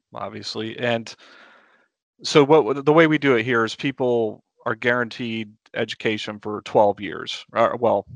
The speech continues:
up to twelfth grade, which is eighteen, and maybe they had some, some preschool or whatnot. And my kind of take on this is, if we can't, if here we're not teaching people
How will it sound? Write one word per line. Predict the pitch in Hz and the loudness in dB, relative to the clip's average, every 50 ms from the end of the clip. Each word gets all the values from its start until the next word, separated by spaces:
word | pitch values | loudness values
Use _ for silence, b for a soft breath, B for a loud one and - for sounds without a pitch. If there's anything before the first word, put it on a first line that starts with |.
| - - _ - | -20 -4 _ 2
up | 135 131 - | 2 2 2
to | - - 139 123 117 113 110 | -2 -4 -2 -2 -2 -2 -6
twelfth | - - - 120 110 107 - | -6 0 4 4 4 4 2
grade, | - - 104 98 98 95 92 - | -2 -4 -4 -4 -4 -6 -10 -12
which | 104 101 - 104 | -16 -16 -14 -12
is | 101 - | -10 -8
eighteen, | 110 107 92 - - 113 104 104 104 101 98 | -8 -8 -8 -10 -12 -12 -10 -10 -12 -12 -12
and | 98 98 104 | -12 -8 -8
maybe | 107 107 107 | -8 -6 -6
they | 104 104 101 | -6 -6 -6
had | 104 104 104 104 - | -6 -6 -8 -8 -8
some, | - - | -14 -16
some | - - 107 104 | -14 -16 -16 -16
preschool | - - 113 110 104 - - 110 110 | -12 -12 -10 -10 -10 -12 -12 -14 -14
or | - - - | -14 -14 -12
whatnot. | 104 - 110 - 110 117 110 107 - B B B B B B B B B - | -12 -12 -12 -12 -12 -12 -12 -12 -14 B B B B B B B B B -8
And | 120 123 131 | -6 0 2
my | 156 180 | 2 2
kind | 190 - 180 147 | 4 2 0 0
of | 117 | 0
take | - - 131 135 - 131 | 2 0 0 0 0 -2
on | 113 110 | -2 -2
this | 104 104 101 - - | -2 -4 -4 -4 -6
is, | 104 104 107 101 101 - - b b b b b b b b b b _ _ _ _ _ _ _ | -4 -4 -4 -6 -6 -10 -12 b b b b b b b b b b _ _ _ _ _ _ _
if | 143 - - | -8 -6 -4
we | 156 180 220 233 | -2 -2 -2 -2
can't, | 220 - - 180 160 147 143 143 - - - - _ | -4 -4 -2 0 2 2 2 0 0 -4 -10 -6 _
if | 135 131 - | -2 -2 -2
here | - - 185 156 143 139 127 120 | -2 0 4 4 6 6 6 4
we're | 117 123 139 160 | 2 2 0 2
not | 160 156 147 127 113 - | 4 4 4 2 2 -2
teaching | - - 139 131 - - 120 107 | -6 -6 -6 -6 -6 -8 -10 -12
people | - - 107 - - - - - - - | -14 -14 -16 -14 -12 -12 -12 -12 -12 -14